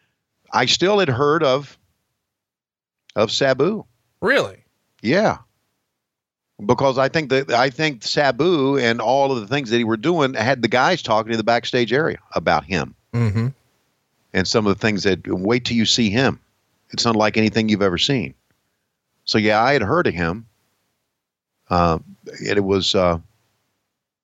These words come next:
Speaker 1: I mean,
Speaker 2: And, and
Speaker 1: it's
Speaker 2: that's
Speaker 1: still
Speaker 2: re-, that's really, like, the testament, you know, when you can, if something's over with the boys, it's gonna get over with the fans. Is that not a fair rule of thumb?
Speaker 1: Mm, that is a fair rule of thumb.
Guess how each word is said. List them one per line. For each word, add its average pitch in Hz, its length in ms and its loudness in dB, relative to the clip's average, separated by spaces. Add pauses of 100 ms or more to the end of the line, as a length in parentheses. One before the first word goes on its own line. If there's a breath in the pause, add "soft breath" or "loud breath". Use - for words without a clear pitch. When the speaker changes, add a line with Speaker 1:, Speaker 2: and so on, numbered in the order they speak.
(560)
Speaker 1:
I - 40 -8
mean, 101 100 2
Speaker 2:
And, 92 80 2
and 90 100 4
Speaker 1:
it's 190 80 2
Speaker 2:
that's 254 80 0
Speaker 1:
still 107 140 2
Speaker 2:
re-, - 60 -8 (100)
that's 214 220 -4
really, 202 360 -2
like, 101 260 -2
the 110 100 -10
testament, 101 600 -4 (600)
you 123 120 0
know, 101 100 2
when 107 120 0
you 131 120 0
can, 123 320 -2 (640)
if 127 180 0
something's 214 420 0
over 160 260 0
with 147 200 0
the 127 80 -4
boys, 104 540 0
it's 92 100 -12
gonna 123 240 0
get 113 160 0
over 107 300 0
with 101 160 -2
the - 100 -10
fans. 90 500 -4
Is 107 120 0
that 131 140 0
not 147 160 2
a 123 40 0
fair 135 260 0
rule 135 240 0
of 117 80 -6
thumb? 127 340 0 (520)
Speaker 1:
Mm, 92 280 0 (200)
that 104 240 2
is 95 200 0
a 87 300 0 (360)
fair 107 240 2
rule 101 220 0
of 95 100 -2
thumb. - 240 -8